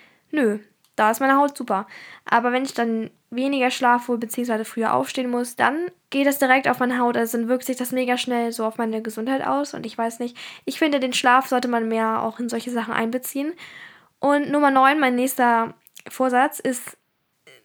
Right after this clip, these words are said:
oh, ich schäme mich voll, dass ich das schon wieder sage, aber schreibe Tagebuch, das ist, ich konnte das nicht mit, tut mir leid, ich konnte es nicht rauslassen. Tagebuch schreiben musste natürlich rein.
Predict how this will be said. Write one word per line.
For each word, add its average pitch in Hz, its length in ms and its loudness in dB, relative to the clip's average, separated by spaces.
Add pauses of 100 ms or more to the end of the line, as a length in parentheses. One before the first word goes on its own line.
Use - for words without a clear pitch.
(420)
oh, 226 300 0
ich - 140 -8
schäme 302 200 0
mich 269 120 -2
voll, 254 140 2
dass 254 80 0
ich 262 80 -4
das 269 120 0
schon 302 140 -4
wieder 311 180 4
sage, 247 380 0 (500)
aber 254 240 4
schreibe 269 440 4
Tagebuch, 247 720 2
das 262 200 -4
ist, 311 260 -14 (200)
ich - 160 -8
konnte 277 220 2
das 240 140 -2
nicht 240 200 -4
mit, 233 180 -8 (220)
tut 254 100 2
mir 233 80 0
leid, 220 220 4
ich - 100 -6
konnte 247 220 0
es 240 80 -4
nicht 233 320 -4 (120)
rauslassen. 233 540 -2
Tagebuch 277 400 4
schreiben 262 320 4
musste 262 260 0
natürlich 247 380 -2
rein. 247 180 0